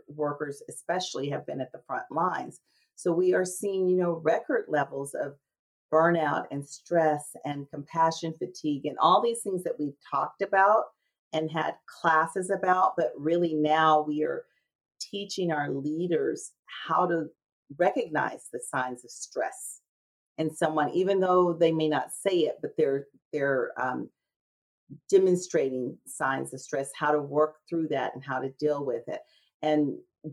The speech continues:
giving people actual skills and toolkits of how to do that. Because if we don't care for our team, we can never expect that we're going to get to a great patient experience because,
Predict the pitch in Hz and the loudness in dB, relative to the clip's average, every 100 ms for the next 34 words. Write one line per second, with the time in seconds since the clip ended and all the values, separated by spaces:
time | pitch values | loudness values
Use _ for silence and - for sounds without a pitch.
0 | - 190 185 190 185 180 175 170 151 139 | 2 4 4 2 0 -2 -8 -4 -4 -4
1 | 139 143 - - 143 135 - - _ 165 | -6 -6 -6 -6 -6 -6 -8 -14 _ 4
2 | 151 123 - - - - - 135 135 - | 4 4 -2 -8 -14 -12 -6 -4 -4 -8
3 | - 175 165 160 - - 160 - _ _ | 0 2 2 0 -4 -6 -8 -16 _ _
4 | _ 156 156 151 156 151 147 147 123 117 | _ -6 -2 0 0 0 -2 -2 -2 -4
5 | - 139 160 165 160 165 180 190 214 - | -8 -4 -2 -2 -2 -2 0 0 0 -6
6 | - 180 180 - - - 131 - - - | -4 -2 -2 -4 -6 -4 -6 -10 -14 -8
7 | 220 135 120 - - _ _ _ - 175 | -4 -4 -4 -10 -14 _ _ _ -10 -8
8 | - 165 165 165 160 - - 151 - - | -6 -2 0 2 0 0 -2 -2 -2 -8
9 | 139 135 143 139 139 151 - - 147 127 | -6 -6 -8 -8 -8 -10 -10 -10 -6 -6
10 | 123 131 131 - 127 123 127 120 - - | -6 -6 -6 -8 -10 -10 -8 -10 -12 -8
11 | 180 127 - - - - - - 123 - | -6 -6 -10 -20 -18 -16 -8 -6 -6 -10
12 | - | -16